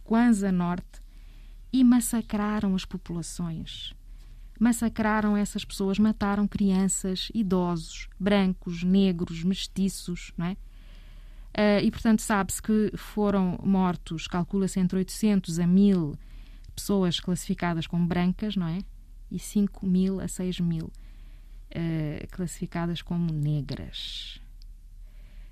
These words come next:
Nessa altura, as tropas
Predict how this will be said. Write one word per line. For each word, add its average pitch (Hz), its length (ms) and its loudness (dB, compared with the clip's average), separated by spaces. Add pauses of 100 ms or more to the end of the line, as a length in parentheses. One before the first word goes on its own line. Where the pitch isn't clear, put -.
(160)
Nessa 185 380 2
altura, 160 580 0 (920)
as - 180 -4
tropas - 800 -4